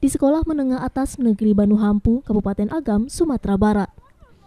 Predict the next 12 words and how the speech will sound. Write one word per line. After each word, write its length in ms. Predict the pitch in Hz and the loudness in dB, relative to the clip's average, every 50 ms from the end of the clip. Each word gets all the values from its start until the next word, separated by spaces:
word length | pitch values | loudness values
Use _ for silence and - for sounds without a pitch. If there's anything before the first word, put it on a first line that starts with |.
| - - _ _ _ | -20 -20 _ _ _
Gelaran 480 | 226 208 220 214 214 214 214 202 196 - | -2 0 2 2 2 2 2 0 0 -2
vaksin 320 | 190 190 - - 208 208 | -4 -4 -2 0 0 2
massal 400 | 202 202 - - 226 254 285 - | 2 0 0 -2 -2 -2 -2 -2
untuk 240 | 262 220 - 208 - | -2 -2 -2 0 0
mencapai 480 | 208 202 - 208 208 - 226 233 247 | 0 0 2 0 2 2 0 0 0
target 320 | - 131 160 196 196 196 - | 0 -2 -2 -2 -4 -4 0
ini 320 | 220 214 220 220 233 294 - - - - - - - - | 2 2 4 4 2 0 -4 -14 -20 -20 -20 -18 -6 -2
disambut 400 | 247 269 247 - 277 269 262 330 - - | 0 0 2 2 2 2 2 0 0 -2
antusias 480 | 269 247 285 269 - 277 262 277 302 | -4 -4 -4 -4 -2 -2 -2 -2 -2
oleh 240 | - - 226 214 208 | -2 0 0 0 0
para 240 | - - 202 208 208 | 0 0 0 0 0
siswa 480 | - 214 214 - - 233 220 226 247 | 0 -2 -2 0 2 2 2 2 0